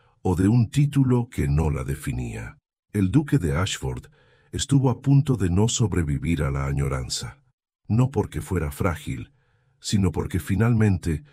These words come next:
comprendió que el prestigio sin amor no es más que soledad bien vestida. Aprendió a esperar. Aprendió a plantar lavanda.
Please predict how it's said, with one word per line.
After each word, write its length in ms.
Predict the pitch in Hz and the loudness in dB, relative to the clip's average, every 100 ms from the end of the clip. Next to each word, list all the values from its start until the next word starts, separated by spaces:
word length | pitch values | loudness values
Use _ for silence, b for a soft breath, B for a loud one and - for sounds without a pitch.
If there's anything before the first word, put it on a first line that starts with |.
| b b b b | b b b b
comprendió 720 | 95 80 90 80 87 117 117 | -2 0 -2 -2 0 0 0
que 160 | 92 | -2
el 120 | 76 71 | -2 -2
prestigio 720 | 73 - - 123 120 87 76 | -4 -4 -2 -2 -2 -4 -2
sin 260 | - 76 | -2 -2
amor 440 | 65 73 78 71 - b b b b b | -2 0 -2 -4 -10 b b b b b
no 140 | 113 | 2
es 140 | 120 113 | 2 2
más 240 | 120 - | 2 0
que 140 | - | -2
soledad 600 | 107 98 76 67 82 87 71 | -2 0 -2 -2 -2 -2 -4
bien 400 | 64 71 65 65 | -4 -2 -2 -4
vestida. 760 | 62 69 - - 60 60 53 - _ _ _ _ | -6 -6 -6 -6 -6 -8 -12 -16 _ _ _ _
Aprendió 800 | - - 85 73 65 80 101 73 | -6 -4 -2 -2 0 0 0 0
a 80 | 58 | -4
esperar. 720 | 60 - - 58 - 127 - _ _ _ _ - | -6 -8 -8 -8 -8 -10 -16 _ _ _ _ -4
Aprendió 600 | 113 123 131 123 151 151 | 0 4 6 6 6 6
a 80 | 135 | 4
plantar 580 | 117 101 92 127 117 104 | 2 2 2 2 2 2
lavanda. 680 | 90 78 62 60 60 58 | 0 0 -2 -4 -8 -10